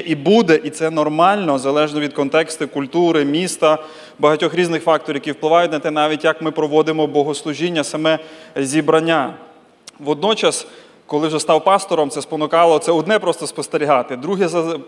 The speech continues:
ти аналізуєш, як в нас воно відбувається. Чи, е, ті елементи, які є, вони дійсно біблійні, вони якби основані, вони те, що на Слові Божому, це те, що збудовує церкву. І взагалі, чому ми робимо те, що робимо? Чому саме ось такі елементи?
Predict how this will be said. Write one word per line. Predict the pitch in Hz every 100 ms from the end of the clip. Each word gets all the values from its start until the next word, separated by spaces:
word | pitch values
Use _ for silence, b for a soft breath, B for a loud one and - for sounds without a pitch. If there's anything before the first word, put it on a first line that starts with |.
| -
ти | - 170
аналізуєш, | 156 156 156 147 196 180 -
як | 147 156 160
в |
нас | 175 175 165
воно | 151 135
відбувається. | 127 127 123 120 117 123
Чи, | - 156 165 160 B B B B _
е, | 131 131 131
ті | 131 185 196
елементи, | 175 175 185 233 220 170
які | 156 - 147
є, | 139 131
вони | 127 143
дійсно | 151 165 165 156
біблійні, | 135 135 135 170 190 190
вони | 147 139 147 151
якби | 147 139 131 139 135
основані, | 143 143 135 160 170 175 170 156
вони | 147
те, | 139 156
що | - 160 151 143
на | 139
Слові | - 160 156
Божому, | 147 147 151 143
це | 139 147
те, | 165
що | 160 151
збудовує | 131 143 151 170 175 175
церкву. | 170 185 175 175 175 175 B B -
І |
взагалі, | 143 151 175 233
чому | 208 185 202
ми | 208
робимо | 202 180 175
те, | 175
що | 165 180
робимо? | 208 180 143 127
Чому | - 156 -
саме | 202 185 190
ось | 175
такі | 180 175 233
елементи? | 175 151 143 123 123